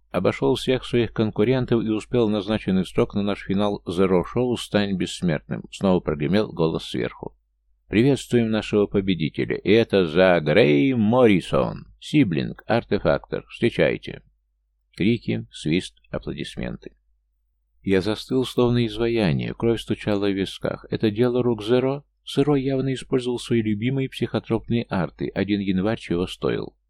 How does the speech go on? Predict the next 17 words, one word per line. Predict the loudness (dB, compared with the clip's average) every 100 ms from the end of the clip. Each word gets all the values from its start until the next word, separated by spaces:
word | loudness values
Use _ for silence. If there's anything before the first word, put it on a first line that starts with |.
| _ _ _ _ _ _
Но | -4
такого | -2 -2 0 0 0
даже | -2 -2
я | -4 -2
не | -2
ожидал. | -2 -6 -8 -10 -12 _
Что | -4 -2
это | 0 -2
за | -2
бред? | -4 -6 -10 _ _ _ _ -8
Какое | 2 4 4
шоу | 2 0 0
за | 0 -2
куполом | 0 0 2 0 -2
в | -4
заброшенной | -2 0 0 -2 0 0
башне? | 2 0 -2 -14 -16